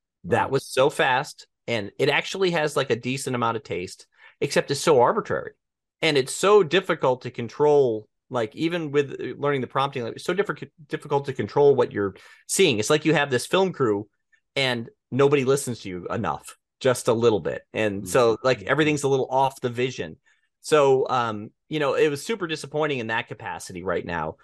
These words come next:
Speaker 1: um, as someone who wants, like, has a very specific thing in their head. So sometimes I'll generate elements and I'll bring them in, and I work like a collage artist now. I don't really, I don't really put pen to paper much except for laying out composition of things. And so, um,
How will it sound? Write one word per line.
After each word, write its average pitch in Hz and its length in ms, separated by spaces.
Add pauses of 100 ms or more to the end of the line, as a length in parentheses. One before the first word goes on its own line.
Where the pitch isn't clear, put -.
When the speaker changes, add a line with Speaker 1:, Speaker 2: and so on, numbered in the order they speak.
(320)
Speaker 1:
um, 113 320
as - 180
someone 139 260
who 131 80
wants, 123 420
like, 104 160
has 95 240
a 95 60
very 131 420
specific 113 500
thing 110 140
in 104 80
their 90 140
head. 98 200
So 185 320
sometimes 226 400
I'll 190 100
generate 156 380
elements 143 520
and 123 120
I'll 113 100
bring 127 240
them 120 140
in, 120 400
and 107 240
I 110 140
work 123 300
like 120 80
a 107 80
collage 110 420
artist 117 320
now. 117 220
I 110 80
don't 120 180
really, 110 400 (360)
I 127 60
don't 135 140
really 131 160
put 123 200
pen 120 180
to 117 80
paper 120 280
much 123 280
except 110 240
for 101 100
laying 98 220
out 98 120
composition 92 540
of 92 80
things. 98 400 (400)
And - 140
so, 113 400
um, 92 440